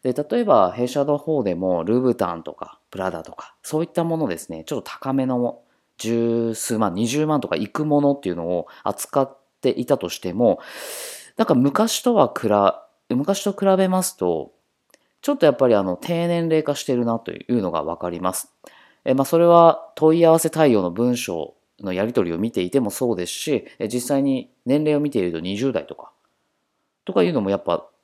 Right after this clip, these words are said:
増えてきているなと思うんですね。え、もっと前、多分ほんと二年、三年前であれば、そういった高価格帯を扱っ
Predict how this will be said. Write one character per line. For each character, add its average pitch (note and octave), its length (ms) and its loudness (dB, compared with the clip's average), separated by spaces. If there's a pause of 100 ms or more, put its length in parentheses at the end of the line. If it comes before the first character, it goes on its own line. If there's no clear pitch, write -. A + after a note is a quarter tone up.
(280)
増 C#3+ 160 0
え G#2+ 40 2
て F2 100 -6
き - 80 -16
て F2+ 80 -8
い E2 60 -6
る E2+ 80 -8
な G2+ 120 -4
と - 80 -8
思 F#2 200 -8
う D#2+ 40 -8
ん - 20 -16
で D#2+ 60 -14
す - 100 -6
ね。 D#3+ 140 -8 (240)
え、 B2 140 2
も F#3 320 0
っ - 160 -4
と C#3 120 0
前、 A#2 480 0 (220)
多 E3 100 -6
分 A#2+ 100 -2
ほ C3+ 100 -2
ん D3+ 40 -4
と D3 60 -6
二 C#3 120 0
年、 A#2+ 160 2
三 C#3+ 280 -2
年 E3 200 -4
前 E3+ 160 0
で G2+ 100 2
あ F2 80 0
れ E2+ 140 -2
ば、 F#2 460 0 (280)
そ - 140 -4
う E3 40 0
い - 20 -6
っ D#3+ 40 -10
た D#3+ 100 0
高 D3+ 280 -2
価 D3 120 -8
格 C#3+ 240 -4 (120)
帯 A#2 340 0
を A2+ 220 -2
扱 - 320 -4
っ - 120 -10